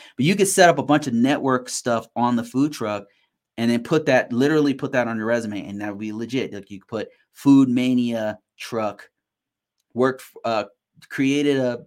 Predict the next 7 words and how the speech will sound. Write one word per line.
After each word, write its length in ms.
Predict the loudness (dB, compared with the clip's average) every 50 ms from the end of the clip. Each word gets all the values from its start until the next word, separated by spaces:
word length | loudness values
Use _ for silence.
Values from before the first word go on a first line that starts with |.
| _ _ -12
a 80 | -8 -6
network 540 | -4 -2 -2 -2 -4 -4 -4 -4 -4 -6
for 140 | -8 -14 -14
Food 300 | -12 -8 -4 -4 -4 -2
Mania 420 | -4 -6 -6 -6 -8 -8 -8 -10 -10
truck, 460 | -14 -14 -10 -8 -8 -8 -8 -10 _ _ _ _ _ _ _ _ _ _ _
supplying 800 | -14 -10 -10 -10 -8 -6 -4 -2 0 -2 -2 -4 -6 -8 -10 -12